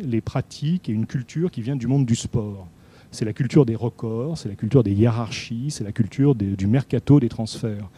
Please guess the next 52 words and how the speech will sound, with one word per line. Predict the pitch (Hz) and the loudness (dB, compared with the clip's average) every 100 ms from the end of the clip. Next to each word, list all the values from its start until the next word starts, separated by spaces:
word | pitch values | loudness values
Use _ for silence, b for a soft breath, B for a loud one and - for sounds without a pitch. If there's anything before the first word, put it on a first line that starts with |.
| b b | b b
Hein. | 127 B B | -8 B B
Pour | - 117 | 2 4
les | 117 | 4
médias, | 110 117 170 139 | 4 6 4 4
rien | 113 160 | 4 4
de | |
plus | - 120 | 2 0
agréable | 113 139 190 135 | 0 0 0 0
que | - | 0
de | 101 | 0
dire | 101 117 151 | 0 0 0
à | 107 | 2
New | 104 101 | 2 2
York, | 120 147 139 | 2 2 0
la | 113 | 0
nuit | 104 | 2
dernière, | 113 101 107 127 139 107 | 2 4 6 8 6 4
un | |
Modigliani | 104 110 107 104 107 110 139 | 2 2 0 0 2 4 4
s'est | - 98 | 0 0
vendu | 107 113 | 2 2
cent | 123 117 | 0 2
millions | 107 110 | 2 2
de | 104 | 0
dollars. | 107 120 147 151 B B B | 0 0 2 0 B B B
Enfin, | 131 B B | -4 B B
voilà, | 139 151 | 4 6
c'est | 117 123 | 8 6
la | |
culture | 123 143 151 151 | 6 2 4 4
des | 131 | 4
records, | 151 - 180 135 101 | 2 2 2 2 0
c'est | 110 | -4
la | |
culture | 98 120 151 | -4 0 0
des | 107 | 0
palmarès. | 139 120 120 117 170 165 - | 2 2 2 0 2 2 4
Le | 107 | 6
numéro | 110 113 120 | 8 6 4
un, | 120 | 2
c'est | - | 0
Picasso, | - 117 117 - - 147 | -6 -4 -4 -4 0 2
le | |
deuxième, | 113 104 117 | 2 0 -2
c'est | - | 0
Warhol, | 104 117 113 143 147 | 2 2 4 6 6
le | 110 | 6
troisième, | - 113 101 117 127 | 4 0 0 2 4
c'est | 120 107 | 2 0
Maurizio | 107 113 107 113 | 0 0 -2 -4
Cattelan. | 113 - 139 | -6 -6 -4
Vous | 156 | -2